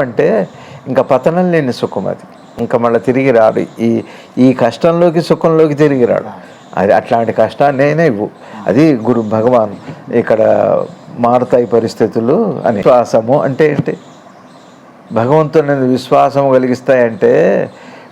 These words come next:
విశ్వాసము అంటే ఉన్నాడు అని, ఎట్లా ఉన్నాడో కూడా చూసుకునే అవకాశాన్ని కూడా ఈశ్వరుడు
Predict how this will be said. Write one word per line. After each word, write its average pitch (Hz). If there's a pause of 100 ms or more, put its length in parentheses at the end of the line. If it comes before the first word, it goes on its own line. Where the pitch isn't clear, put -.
విశ్వాసము 135 (120)
అంటే 117 (160)
ఉన్నాడు 110 (120)
అని, 104 (920)
ఎట్లా 117 (180)
ఉన్నాడో 110 (160)
కూడా 110 (840)
చూసుకునే 123 (100)
అవకాశాన్ని 120
కూడా 127 (140)
ఈశ్వరుడు 113